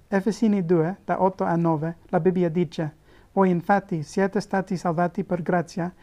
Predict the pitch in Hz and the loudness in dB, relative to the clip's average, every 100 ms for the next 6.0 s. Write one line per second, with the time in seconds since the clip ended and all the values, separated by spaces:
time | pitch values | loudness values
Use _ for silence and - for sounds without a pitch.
0 | - - 175 180 185 180 170 - 170 151 | -12 -2 2 2 2 0 0 0 -2 0
1 | 151 - _ - - _ _ - 175 - | -6 -10 _ -20 -20 _ _ -6 -4 2
2 | 202 233 214 185 175 180 185 185 180 160 | 2 2 2 2 2 2 2 0 -2 0
3 | 160 170 - _ _ _ - 196 185 175 | 0 0 -6 _ _ _ -2 2 2 2
4 | 190 185 170 165 160 151 151 - _ _ | 2 2 2 0 0 -2 -4 -18 _ _
5 | _ _ 190 202 202 180 175 - 160 185 | _ _ 2 2 4 4 4 2 -2 -4